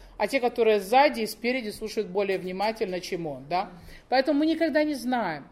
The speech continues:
наша задача рассказывать, а там уже станет он проповедником или нет, мы не знаем. Я надеюсь, что я не совру. Вы можете посмотреть в интернете везде, но я верю, что Билли Грэм как раз покаялся,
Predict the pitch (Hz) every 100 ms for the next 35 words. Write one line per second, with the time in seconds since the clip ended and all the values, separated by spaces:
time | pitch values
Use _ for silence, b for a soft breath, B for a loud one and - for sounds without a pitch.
0 | - - 226 285 320 285 240 190 190 190
1 | 190 - 208 175 160 147 - b b b
2 | 196 254 302 311 240 208 233 240 233 226
3 | 202 208 202 190 240 233 220 190 185 185
4 | 196 190 185 175 165 160 B B B B
5 | - 226 294 - 247 262 285 294 285 269
6 | 254 320 330 - 208 202 185 226 B B
7 | - 226 262 262 247 220 233 233 240 277
8 | 247 208 214 202 202 180 185 175 170 156
9 | 175 160 180 220 262 285 277 233 - 190
10 | 254 277 214 220 208 165 170 - 156 139
11 | - - 196 240 262 262 262 269